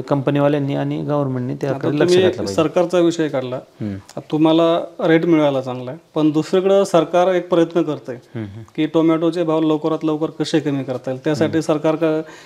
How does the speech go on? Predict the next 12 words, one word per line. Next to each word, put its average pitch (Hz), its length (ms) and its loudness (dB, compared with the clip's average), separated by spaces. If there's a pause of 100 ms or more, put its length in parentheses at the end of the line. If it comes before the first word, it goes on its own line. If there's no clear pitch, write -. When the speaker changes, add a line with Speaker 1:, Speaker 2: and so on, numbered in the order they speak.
(180)
Speaker 2:
म्हणजे 151 220 2
स्वतःचे 160 360 2
आउटलेट 156 380 2
ओ-, 156 200 0
ओपन 156 380 0
केले, 143 260 -2 (220)
नाफेड 151 440 2
खरेदी 147 220 2
करते 147 260 -2
काही 151 160 -2
बाजारामध्ये, 143 640 -2
स्वस्तात 156 320 -2